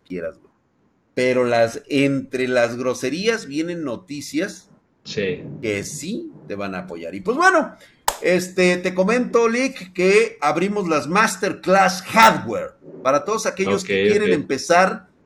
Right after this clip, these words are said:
Speaker 1: desde el, lo básico, güey, desde conocer los componentes, mirarlos por primera vez. Así que no te lo pierdas este jueves,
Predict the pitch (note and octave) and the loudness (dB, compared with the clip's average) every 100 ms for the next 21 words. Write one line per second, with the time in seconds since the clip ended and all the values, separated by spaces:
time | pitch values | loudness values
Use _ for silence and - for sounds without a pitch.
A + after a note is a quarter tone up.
0 | _ _ _ _ - D3 C#3 A2 B2+ B2+ | _ _ _ _ -2 2 2 2 2 2
1 | D3+ - C#3 D3+ F3 F#3+ A#3 F#3+ - - | 0 0 4 6 8 8 8 8 2 -10
2 | - F2+ F2+ A#2+ C#3+ F3+ F#3 G3+ G#3+ - | -10 -10 -8 -4 -4 -4 -6 -6 -4 4
3 | C4 C4 A3+ - D#3+ E3 G#3+ F#3+ F#3+ F3+ | 6 6 0 -4 -4 -2 -4 -4 -4 0
4 | G3+ G#3+ - D3 C#3+ C#3 C#3+ F3 E3+ D3 | 2 0 -4 -8 -10 -6 -4 0 0 0
5 | C3+ - C3 G3+ G3 G#3 A3 F#3 - D#3+ | -4 -6 -10 -8 -8 -6 -4 -4 -2 0
6 | C3+ A#2+ C#3+ - F#3+ F#3 F3+ F#3 F3 A2 | 0 -2 -6 -6 -6 -6 -6 0 0 -2